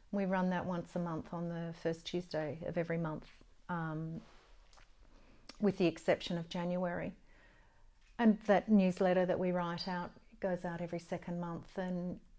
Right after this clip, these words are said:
it kind of mirrors what we talk about in the psychosocial aspect of grief and loss in that,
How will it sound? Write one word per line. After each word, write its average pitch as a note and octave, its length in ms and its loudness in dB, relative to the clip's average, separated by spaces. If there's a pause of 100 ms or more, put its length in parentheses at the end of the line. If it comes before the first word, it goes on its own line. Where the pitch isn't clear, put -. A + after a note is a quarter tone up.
(120)
it - 120 -12
kind G3 180 -4
of F3 60 0
mirrors E3+ 640 2
what F3+ 160 2
we F3+ 140 0
talk F3+ 260 0
about E3 340 -4
in E3+ 160 -4
the F3 80 -6
psychosocial E3 880 -4
aspect - 460 -8
of E3 140 -2 (220)
grief E3+ 280 0
and F3 140 -4
loss E3 460 -6
in F3 240 -2
that, E3 380 -6